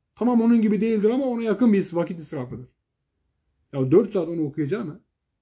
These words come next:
onu okuyacağına git manası üzerine,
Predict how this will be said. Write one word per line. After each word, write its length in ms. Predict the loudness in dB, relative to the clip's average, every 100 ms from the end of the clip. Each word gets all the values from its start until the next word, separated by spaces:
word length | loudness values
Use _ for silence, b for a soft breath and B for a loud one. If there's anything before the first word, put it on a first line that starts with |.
| _
onu 200 | -4 -4
okuyacağına 580 | -2 -4 -4 -4 -6 -10 _ _ _
git 220 | -2 0 2
manası 460 | 0 0 -2 -4
üzerine, 460 | -6 -4 -2 -4